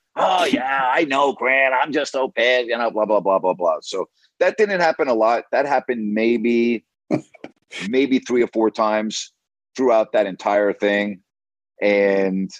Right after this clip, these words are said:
um, you know, the, I, I did share this story. After the Kings and the Maloofs had announced that they had sold the team to Seattle,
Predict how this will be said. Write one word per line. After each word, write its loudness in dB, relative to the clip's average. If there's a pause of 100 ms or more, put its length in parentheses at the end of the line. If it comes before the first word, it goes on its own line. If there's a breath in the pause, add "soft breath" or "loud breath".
(160)
um, 0 (200)
you 0
know, 4
the, 2
I, 2 (100)
I 2
did 0
share 2
this -4
story. 0 (640)
After 0 (540)
the 0
Kings -6 (280)
and 0
the 2
Maloofs 2
had 0
announced -2 (560)
that 0
they 2
had 2
sold 0
the -2
team -2
to 0
Seattle, 0